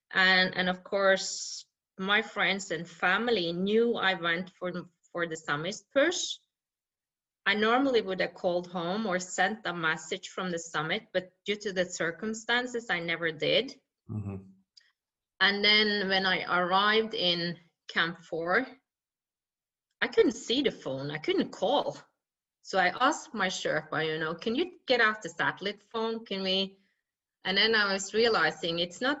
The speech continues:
Speaker 1: those touch phone, it's those old ones with the menus.
Speaker 2: Uh-huh.
Speaker 1: And his English is a bit so-so, so I was, and I couldn't remember the menus, so I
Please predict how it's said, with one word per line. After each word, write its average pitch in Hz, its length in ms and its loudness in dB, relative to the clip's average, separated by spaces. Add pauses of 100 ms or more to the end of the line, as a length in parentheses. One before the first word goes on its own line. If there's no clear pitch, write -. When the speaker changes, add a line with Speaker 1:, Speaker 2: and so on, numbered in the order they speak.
(160)
Speaker 1:
those 208 280 0 (160)
touch 190 220 0 (180)
phone, 160 260 -4
it's 180 160 -4 (440)
those 208 320 -2
old 190 340 2
ones 156 340 -4
with 165 140 -4
the 160 80 0
menus. 175 800 0 (420)
Speaker 2:
Uh-huh. 110 180 -4
Speaker 1:
And 185 100 4 (260)
his 240 180 -2
English 226 540 -4
is - 260 -8
a 165 40 -20
bit 160 240 -2
so-so, 226 640 0
so 339 240 -6
I 220 140 2
was, 247 360 -6 (140)
and 208 140 0
I 302 80 4
couldn't 302 380 2
remember 269 360 4
the 185 100 2 (120)
menus, 233 500 2 (220)
so 214 80 0
I 220 40 0